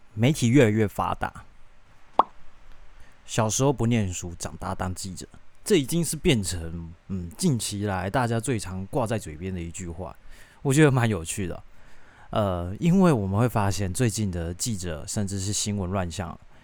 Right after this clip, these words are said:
每一个的新闻都很有偏颇，很有自己的政治色彩。啊，最有名的可能从中天、中视，甚至到三明治、T V B S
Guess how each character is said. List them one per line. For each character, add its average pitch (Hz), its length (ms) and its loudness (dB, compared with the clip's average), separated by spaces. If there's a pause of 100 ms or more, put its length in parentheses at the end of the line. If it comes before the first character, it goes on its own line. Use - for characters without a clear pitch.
(160)
每 101 300 0
一 143 220 -2
个 104 400 0
的 90 280 -4
新 131 360 0
闻 87 200 -4
都 170 160 4
很 143 220 2
有 113 100 0
偏 104 260 -2
颇， 98 220 -6 (220)
很 110 120 0
有 117 140 2
自 127 160 -4
己 92 140 -8
的 85 80 -6
政 104 180 -2
治 92 160 -6
色 92 220 -2
彩。 - 200 -10 (420)
啊， 82 220 -10
最 113 140 -4
有 87 160 -4
名 80 160 -10
的 80 120 -10
可 80 100 -10
能 85 100 -8
从 87 340 -8
中 190 280 -4
天、 101 500 -2
中 113 260 0
视， 113 360 -4
甚 107 240 -6
至 104 100 -8
到 104 140 0
三 135 180 0
明 120 180 0
治、 117 220 -2
T 139 180 -4
V 160 140 -2
B 160 240 2
S 127 300 -2